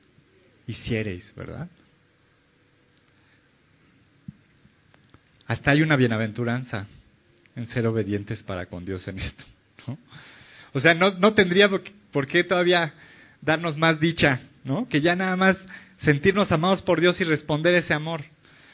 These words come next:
Pero dice, "Aún son bienaventurados si hacen estas cosas, si se sirven unos a otros como ahorita yo lo he hecho con ustedes". Acompáñame ahora a primera de Juan.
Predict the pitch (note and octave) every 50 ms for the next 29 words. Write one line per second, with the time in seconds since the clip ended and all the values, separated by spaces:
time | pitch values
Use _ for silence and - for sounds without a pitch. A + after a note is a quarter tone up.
0 | _ _ _ D3+ D#3 D#3 - F3+ F3 F3+ F#3+ F#3 - G#3 G3 F#3+ G3 F#3+ F3 E3
1 | D#3+ D#3 D3+ - F3 F#3 F3+ - - F3+ F3 - F#3 F3 F3 F3 - F3 D#3+ -
2 | - E3 E3 E3+ F3 - - D#3+ C#3 B2+ G#2+ - - _ _ _ _ - - -
3 | - - - E3 C#3+ - D#3+ D3 - - G3+ G3 G3 F#3+ G3+ F#3 F3+ F3+ F#3+ F#3+
4 | F#3+ F#3 - - E3 D#3+ F3 - F3+ E3+ - - E3+ E3+ E3+ F3+ G3+ G3+ - F#3
5 | F3 E3+ E3+ E3 E3 D#3+ D#3+ - D#3+ C#3+ C#3+ B2+ B2 A#2 - - - C#3 C3+ B2
6 | - A#2+ - _ _ _ _ _ _ _ _ _ _ _ _ _ _ _ _ _
7 | _ _ _ _ _ _ _ _ _ _ _ _ _ _ _ _ _ _ _ _
8 | _ _ _ _ _ _ _ _ _ _ _ _ _ _ _ _ _ _ _ _
9 | _ _ _ D#2 D#2 D2+ D#2 _ _ _ _ D#2 _ _ _ _ _ _ - -
10 | _ - - - - _ _ _ - A2+ - - A#2 A2 C3 A#2+ B2 B2+ B2 A2+
11 | G#2+ G2+ G#2+ - - - - - _ _ _ _ _ _ _ _ _ - - _
12 | _ _ - G#2+ A2+ B2 B2+ B2+ A#2 G#2+ G2+ G#2 - A#2 A2+ A2+ A#2+ B2 B2 A2+
13 | - - C3+ C#3 D#3+ G#3+ C#4 -